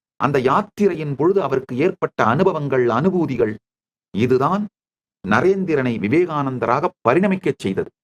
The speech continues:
என் வாழ்க்கையிலையும் அதேதாங்கய்யா. சாதாரண ஒரு கோயில் பரதேசியாக, அதாவதுங்கய்யா,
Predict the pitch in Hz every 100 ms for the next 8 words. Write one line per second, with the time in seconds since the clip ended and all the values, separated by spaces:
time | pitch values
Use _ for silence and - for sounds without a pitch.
0 | _ _ 87 110 110 131 131 147 196 110
1 | 104 117 92 82 _ _ _ _ _ _
2 | _ _ _ _ _ _ _ _ _ _
3 | _ _ _ _ _ _ _ _ _ _
4 | _ _ - - 104 120 135 180 151 -
5 | _ _ _ _ _ _ _ _ _ _
6 | _ 104 101 - _ _ _ _ _ _
7 | _ - 190 208 175 127 123 120 113 -
8 | 95 82 - _ _ _ _ _ _ -
9 | 98 120 87 73